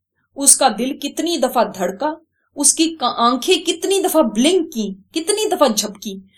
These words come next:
उसकी जुबान ने कितनी दफा हरकत की, उसके हाथों ने किस किस चीज को छुआ, उसके कदम कहाँ कहाँ पहुंचे,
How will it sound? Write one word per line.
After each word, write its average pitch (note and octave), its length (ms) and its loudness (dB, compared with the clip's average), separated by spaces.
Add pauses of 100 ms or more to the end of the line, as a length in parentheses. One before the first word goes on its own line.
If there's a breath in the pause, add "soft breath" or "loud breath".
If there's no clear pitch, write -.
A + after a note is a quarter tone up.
(140 soft breath)
उसकी C#4 300 6
जुबान G#3+ 440 0
ने C#4+ 100 0
कितनी C#4+ 440 -4
दफा C4 220 -2
हरकत G#3 480 -6
की, G3 160 -20 (220)
उसके C4+ 260 0
हाथों C4+ 460 0
ने D4+ 140 0
किस D#4+ 300 0
किस - 280 -2
चीज D#4 220 2
को E4 140 -2
छुआ, C4+ 500 0 (260 loud breath)
उसके D#4 240 4
कदम D#4+ 420 4
कहाँ E4 460 2
कहाँ E4+ 320 4
पहुंचे, B3+ 420 0